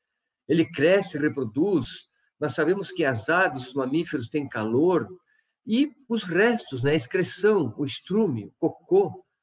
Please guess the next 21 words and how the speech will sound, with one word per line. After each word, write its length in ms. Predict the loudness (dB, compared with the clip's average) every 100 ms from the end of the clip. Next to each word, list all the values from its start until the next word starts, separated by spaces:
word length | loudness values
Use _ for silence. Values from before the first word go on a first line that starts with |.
| _ _ _ _ -20 -18 -4
né, 420 | 0 0 -2 -12 _ _ _ _ _ _ _ _ _ _ _ -10
do, 200 | -4 -4
dos 180 | -4 -4
animais, 460 | -2 0 0 -2
que 180 | -6 -8
temos 520 | 0 2 2 0 0
interesse 600 | 0 0 2 2 2 -2
em 100 | -6
vários 540 | -2 0 0 0 -4 -2
níveis 540 | 0 0 -2 -6 -8
de 180 | -8 -6
interesse 560 | -4 -2 -2 -2 -6
sobre 440 | -6 -2 0 -2 -4 _ _ _ _ -2
os 160 | -2
subprodutos 880 | 0 -2 -2 0 2 2 2 -2 -12
do 320 | -2 2 2
metabolismo 1080 | 2 -4 -2 -2 0 2 2 0 0 0 -2 -8
digestório 920 | -6 0 2 0 -2 2 4 2 -2
dos 180 | -6 -4
animais, 500 | -2 -2 -4 -6 -6
né? 220 | -6 -6